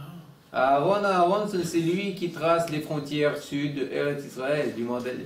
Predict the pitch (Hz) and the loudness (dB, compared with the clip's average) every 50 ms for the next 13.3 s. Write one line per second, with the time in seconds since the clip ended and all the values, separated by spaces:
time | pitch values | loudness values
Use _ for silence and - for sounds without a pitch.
0 | - - - - - - 110 131 139 139 139 135 139 147 143 139 127 - 143 135 | -14 -16 -20 -20 -12 -6 -4 -2 0 2 2 2 4 4 4 4 4 2 0 -2
1 | 135 135 - 120 - - - - 113 113 101 131 127 123 135 143 151 151 147 139 | -2 -2 -4 -6 -12 -14 -16 -16 -14 -10 -6 -4 -4 -2 -2 -2 -2 -2 -2 -2
2 | 139 139 143 147 139 139 - - 190 185 - - - - - - _ - - - | -2 -2 -2 -4 -4 -4 -4 -4 -4 -6 -6 -6 -10 -14 -20 -20 _ -20 -20 -20
3 | _ - - 185 180 175 180 185 190 190 190 185 185 160 151 170 175 185 175 160 | _ -4 2 4 6 8 8 8 8 6 6 4 2 2 4 4 6 4 4 4
4 | 160 151 - 156 147 165 160 160 - - 170 160 139 139 139 135 139 156 170 - | 2 0 0 0 0 0 0 0 0 0 0 2 2 2 2 2 2 0 -2 -6
5 | - - - - - - - - - _ - 147 147 147 143 147 147 147 143 147 | -10 -14 -16 -14 -14 -14 -16 -20 -10 _ 2 4 6 8 8 8 6 6 4 4
6 | 139 139 135 120 - - 143 143 147 143 - 165 160 156 151 151 - 139 131 120 | 4 4 4 4 4 4 2 2 2 0 0 -2 -2 0 -2 -2 -2 -2 0 0
7 | 120 120 117 - - 143 135 143 139 135 139 139 147 143 - - 220 220 147 131 | 0 -2 -4 -6 -6 -4 -4 -2 -2 -2 -2 0 -2 -2 0 0 2 2 2 2
8 | 120 - 147 160 170 180 175 170 170 180 175 - - - - - - - - - | 0 -2 0 4 6 6 6 6 6 2 0 -2 0 0 2 2 2 0 0 0
9 | 139 143 170 165 165 175 202 226 220 - - - 120 120 - 175 170 180 190 190 | 0 2 2 2 2 4 4 4 4 2 -2 -4 -6 -4 -2 -2 0 2 2 2
10 | 190 196 208 220 196 127 - - - - - - _ - - - - - - - | 2 2 2 0 -2 -4 -6 -10 -14 -20 -20 -20 _ -20 -20 -20 -20 -20 -16 -4
11 | - 214 220 220 214 202 202 196 - 190 185 165 180 190 202 220 226 - - 165 | 0 2 2 4 4 2 2 0 2 0 -2 0 0 0 0 -2 -4 -4 -6 -2
12 | 151 196 220 214 - 214 202 196 175 151 139 135 - - 139 135 - 143 139 139 | 0 0 0 0 0 -2 -4 -4 -4 -4 -4 -4 -4 -4 -4 -4 -2 -2 -2 0
13 | 170 190 180 - - | 0 0 0 -2 -8